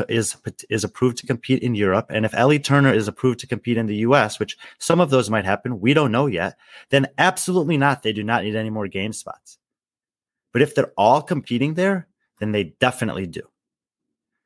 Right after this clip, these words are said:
But we don't know yet. So just give everyone one. This is what I thought they should have done. Give everyone one and let the Open and the quarterfinals this year determine where the other thirty-three spots go for this year.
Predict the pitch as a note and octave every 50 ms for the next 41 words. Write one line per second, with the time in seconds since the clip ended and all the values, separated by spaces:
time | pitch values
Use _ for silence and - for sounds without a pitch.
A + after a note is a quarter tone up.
0 | _ _ _ _ - G#2 G#2+ C3+ C#3+ D#3+ E3+ E3+ D#3+ A#2+ F2+ D#2 - - _ _
1 | _ _ _ _ _ _ - - G#2+ F#2+ A#2 A#2 - - B2 A#2 C#3+ E3 D#3+ F3+
2 | F3+ F3+ F3+ F3 C3+ A2+ A2 G#2 A2 A#2+ - A#2 G#2+ - - A2+ G#2 G2+ - -
3 | G#2 G#2+ - B2+ - - C3 C#3 A#2 G2 E2+ F2+ G2+ F#2+ F#2+ F2 F2 E2+ G2+ G2+
4 | B2+ D3 E3 F3 F3+ E3+ C#3+ G2+ F2+ F2 G2 A#2 - _ _ _ _ _ _ _
5 | _ _ _ _ _ - A2 A2 G#2+ A#2 B2+ B2+ - _ _ - G2 - - A#2
6 | C3+ C3+ - F3 F3 D#3+ C#3 C#3+ C3 A#2+ - - - C#3 C#3+ D3+ D3 - C#3+ C#3
7 | C#3+ B2+ F#2+ F#2+ A#2+ B2+ - - - G2+ G#2+ B2 D3 D#3 D3 - _ A2+ G#2 -
8 | - - C3+ D3 D3+ D#3 E3 D#3+ D#3+ D3 B2+ G2+ A#2 C3 C#3+ B2 C3 - G2 A#2+
9 | B2+ C3+ C#3 C3+ C3 C3+ - _ _ - A#2+ B2 B2 A#2+ - - B2 A#2 - -
10 | A2 G#2+ G#2 - - - - - - _ _ _ _ _ _ - A#2 A2+ D3+ D#3+
11 | - - - E2 -